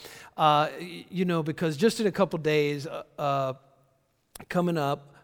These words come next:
May the twentieth, I think that's Wednesday, uh, it'll be thirty years that I've served as a pastor here at Valley Christian Church. Thirty years, three decades.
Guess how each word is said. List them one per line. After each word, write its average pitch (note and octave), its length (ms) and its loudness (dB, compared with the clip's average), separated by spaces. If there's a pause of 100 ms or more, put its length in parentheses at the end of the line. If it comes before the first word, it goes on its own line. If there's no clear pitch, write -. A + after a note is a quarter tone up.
May E3 200 2
the F#3 100 0
twentieth, D3+ 560 -2
I C3+ 80 -4
think D#3 140 -4
that's C#3 180 -4
Wednesday, B2+ 680 -6 (320)
uh, C#3 220 0 (200)
it'll G3 160 4
be E3 140 0
thirty G3+ 420 0
years D#3 400 0
that C#3 80 -8
I've C#3+ 200 -2
served C#3+ 520 -4
as B2+ 140 -8
a C3+ 60 -10
pastor B2+ 440 -8
here A#2+ 160 -10
at - 80 -16
Valley A#2 240 -12
Christian A2+ 400 -14
Church. A2 400 -20 (560)
Thirty F#3+ 460 -2
years, F3+ 180 -4
three G#3 240 0
decades. D#3 760 -4